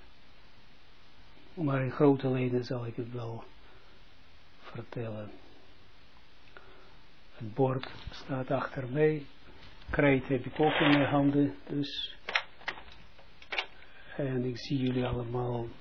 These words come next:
voor mij, zonder dat ik jullie in fysieke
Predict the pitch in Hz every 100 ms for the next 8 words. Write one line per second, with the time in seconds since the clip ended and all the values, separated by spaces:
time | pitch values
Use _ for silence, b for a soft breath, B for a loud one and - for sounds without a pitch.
0 | - - - 120 117 117 113 113 - -
1 | - - - - - - - - - -
2 | - - - - - - - - 113 123
3 | 131 123 117 117 120 117 123 117 110 -
4 | - - - - - - - - 113 110
5 | - 117 - 120 -